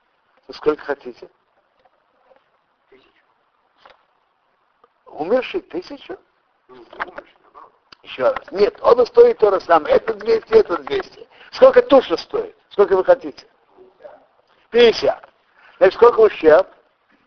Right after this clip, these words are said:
Speaker 1: Сто пятьдесят. Сколько половина ущерба? Семьдесят пять. Значит, теперь так. Если, о,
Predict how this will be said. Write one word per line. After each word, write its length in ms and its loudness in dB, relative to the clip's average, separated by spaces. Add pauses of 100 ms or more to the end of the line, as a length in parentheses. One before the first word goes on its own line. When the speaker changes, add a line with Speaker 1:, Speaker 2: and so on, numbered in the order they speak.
(1120)
Speaker 1:
Сто 220 4
пятьдесят. 560 -2 (220)
Сколько 300 4
половина 500 4
ущерба? 600 0 (1300)
Семьдесят 500 2
пять. 240 -12 (400)
Значит, 360 0
теперь 340 2
так. 220 -16 (540)
Если, 520 0 (240)
о, 440 6